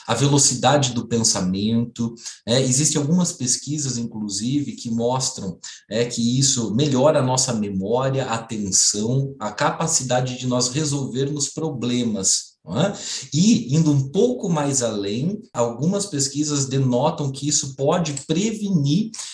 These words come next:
é, o declínio cognitivo, né? Aquela perda de memória de algumas funções cognitivas que nós temos com o envelhecer. Então, não é? O hobby é uma questão, é, de saúde mental, sem dúvida alguma.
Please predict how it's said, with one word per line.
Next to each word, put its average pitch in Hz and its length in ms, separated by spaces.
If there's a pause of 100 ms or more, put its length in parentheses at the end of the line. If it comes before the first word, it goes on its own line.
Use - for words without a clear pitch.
(180)
é, 135 440
o 143 120
declínio 160 720
cognitivo, 165 1080
né? 170 320
Aquela 180 440
perda 208 360
de 165 180
memória 156 720
de 131 80
algumas 156 300
funções 147 460
cognitivas 143 720
que - 80
nós 160 240
temos 170 320
com 208 320
o 208 40
envelhecer. 180 920 (420)
Então, 143 640
não 117 160
é? 147 140
O 131 80
hobby 147 540
é 135 60
uma 147 220
questão, 156 540 (240)
é, 120 80
de 123 180
saúde 135 440
mental, 143 400
sem 165 360
dúvida 208 540
alguma. 117 540